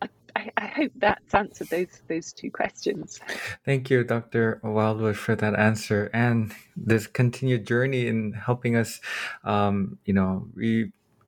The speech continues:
Speaker 2: investigate and examine the life of Kiva Bulaya, you know, taking both a micro and macro level approach to what was going on during this time period, and also how y-, the, the wonderful work that you've done in unveiling the interesting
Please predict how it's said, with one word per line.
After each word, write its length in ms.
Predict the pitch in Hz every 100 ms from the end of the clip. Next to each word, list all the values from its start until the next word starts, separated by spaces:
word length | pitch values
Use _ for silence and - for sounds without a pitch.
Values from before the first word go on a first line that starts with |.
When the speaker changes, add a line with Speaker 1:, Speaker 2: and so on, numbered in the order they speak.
| -
Speaker 2:
investigate 680 | 113 113 117 - 107 113 101
and 100 | 101
examine 600 | 98 92 107 110 117 101
the 100 | 104
life 420 | 98 104 117 -
of 200 | 101 -
Kiva 340 | - 107 107 104
Bulaya, 720 | 107 101 104 107 107 107 110 - -
you 80 | -
know, 140 | 107
taking 420 | 101 131 127 123 104
both 420 | 110 107 98 - - - - -
a 140 | - 101
micro 560 | 98 107 120 - 107
and 360 | 107 104 104 104
macro 440 | 104 107 127 - 113
level 380 | 101 98 98 101
approach 500 | 98 - 104 95 -
to 140 | -
what 200 | 104 104
was 120 | 104
going 380 | 92 - 107 104
on 240 | 101 101 98
during 280 | 104 101
this 160 | 101 98
time 340 | - - 110
period, 340 | 113 - 123 117
and 140 | 110
also 440 | 110 107 - 110 104 - -
how 180 | - 131
y-, 160 | 123 - - -
the, 580 | - 113 110 107 104 104
the 200 | 107 107 107 -
wonderful 560 | 117 117 123 113 107
work 320 | 110 113 113
that 100 | -
you've 240 | 110 107 95
done 180 | 110 113
in 140 | 107
unveiling 600 | 107 107 104 113 117 113
the 120 | 104 104
interesting 640 | 110 - 113 - 107 104